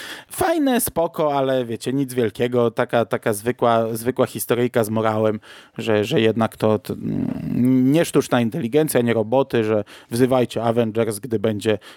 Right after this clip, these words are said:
taka potrzeba, nie? Okej, no i to tyle.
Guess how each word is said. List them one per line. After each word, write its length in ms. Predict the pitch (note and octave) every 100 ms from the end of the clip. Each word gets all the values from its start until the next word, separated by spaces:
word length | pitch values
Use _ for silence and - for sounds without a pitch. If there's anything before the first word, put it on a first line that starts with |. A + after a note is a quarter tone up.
| _
taka 260 | G#2+ -
potrzeba, 540 | - A#2 - A2+ A2 -
nie? 200 | - C#3+ B2+ - - - - -
Okej, 380 | - - B3+ A2+ - _
no 100 | G#3
i 60 | C4
to 100 | F#3
tyle. 280 | G#3 B2